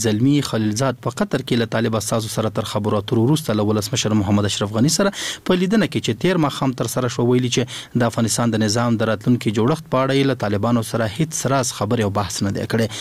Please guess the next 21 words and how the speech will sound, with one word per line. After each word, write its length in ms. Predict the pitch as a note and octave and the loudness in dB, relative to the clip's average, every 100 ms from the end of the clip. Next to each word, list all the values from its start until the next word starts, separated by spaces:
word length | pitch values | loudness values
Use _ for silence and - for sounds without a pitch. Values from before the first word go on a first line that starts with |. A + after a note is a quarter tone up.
| - - - | -8 -4 0
له 100 | C#3+ D3+ | 2 2
ارګه 280 | D#3+ C3 B2 | 0 0 0
په 80 | C3 | 2
یوه 180 | A#2+ A#2 | 2 0
خپره 220 | - A2+ - | -2 -2 0
شوې 200 | D3 - | 0 0
خبرپاڼه 420 | A#2 A2+ B2 A#2+ | -2 0 0 0
کې 140 | - A2 | 0 -2
راغلي 280 | A2 B2+ A#2+ | 2 2 2
دي 60 | A2+ | 0
چې 220 | - A#2 | 0 0
ښاغلي 340 | - G#2 A#2 A2 | -2 0 0 0
خلیلزاد 440 | A2 G2+ G2+ B2+ B2 | 0 0 0 0 0
په 120 | A#2+ C3 | 0 2
دوحه 180 | C3+ F3 | 2 0
کې 220 | B2 G#2 | 0 -2
له 80 | A2 | -2
طالبانو 360 | G#2 A2+ D3 D3 | 0 0 0 0
سره 160 | F3+ F3+ - - F#3+ | -2 -4 -10 -2 2
د 100 | F#3+ - | 2 0
خبرو 260 | D#3+ D#3+ | 0 2